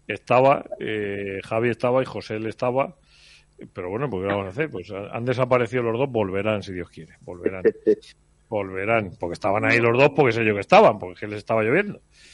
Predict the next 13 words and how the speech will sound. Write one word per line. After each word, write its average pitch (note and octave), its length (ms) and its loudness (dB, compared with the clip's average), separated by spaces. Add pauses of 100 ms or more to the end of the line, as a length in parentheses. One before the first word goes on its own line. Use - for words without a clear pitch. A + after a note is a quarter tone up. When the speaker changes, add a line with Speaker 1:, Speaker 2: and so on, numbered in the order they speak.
(500)
Speaker 1:
Eh, A2+ 960 2 (880)
pero F2+ 140 -12
bueno, B2 100 -10
¿qué G2 80 -10
vamos F#2 160 -14
a F2+ 40 -20
hacer? A#2+ 200 -10 (120)
Pues E2+ 160 -18
estarán E2 320 -18
intentando F2+ 440 -14
volver F2 220 -16
estas - 200 -20
criaturas, B2+ 440 -14